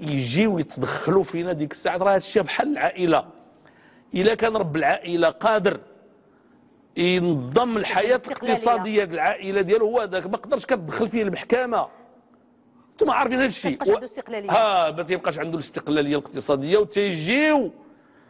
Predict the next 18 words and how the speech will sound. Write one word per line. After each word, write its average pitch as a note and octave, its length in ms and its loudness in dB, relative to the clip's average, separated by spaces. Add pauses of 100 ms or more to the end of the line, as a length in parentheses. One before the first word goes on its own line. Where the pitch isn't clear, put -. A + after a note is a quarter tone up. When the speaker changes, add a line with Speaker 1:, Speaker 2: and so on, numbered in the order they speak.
(500)
Speaker 1:
تيجيو، G#3 480 2
تيجيو G#3+ 500 0
الفاعلين F3+ 800 -2 (400)
الماليين G#3+ 580 0
بالخصوص، E3+ 680 -4 (300)
وتيشرطوا E3 720 0
عليك D#3 240 -4
ديك C#3+ 120 -10
الساعة D3+ 380 0
إلا E3 140 2
بغيتي D3 340 -2
يعطيوك B2+ 420 -4
الفلوس C#3+ 460 -2 (220)
باش C#3+ 140 -2
تعمل C#3 200 0
واحد D#3 260 0
الإجراءات C3+ 580 -2
قاسية. D3 600 0